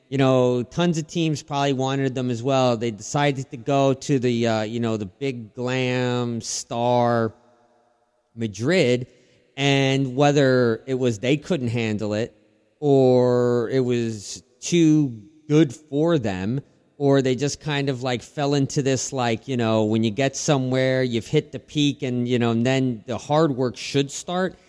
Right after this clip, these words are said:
And they just kinda said, "Well, we're here, we're good. Like, you know, whatever happens, happens."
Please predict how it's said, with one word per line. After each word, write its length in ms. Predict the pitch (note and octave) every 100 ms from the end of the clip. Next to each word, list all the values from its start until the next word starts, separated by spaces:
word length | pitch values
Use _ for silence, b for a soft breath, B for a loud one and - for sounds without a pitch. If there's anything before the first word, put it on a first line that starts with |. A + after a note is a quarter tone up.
| b
And 140 | B2 C3
they 120 | C#3+
just 220 | C#3+ -
kinda 260 | D#3 C#3 B2+
said, 300 | - C#3 C3+
"Well, 260 | E3+ B2
we're 140 | C3 B2+
here, 260 | C#3 C3+
we're 140 | A#2+ B2+
good. 360 | B2 A#2+ A#2+
Like, 240 | A2 A2 A#2+
you 60 |
know, 100 | B2
whatever 320 | A#2+ A#2+ B2 B2
happens, 400 | A#2+ A#2+ A#2+ C3
happens." 540 | A#2+ A2+ A#2+ A#2+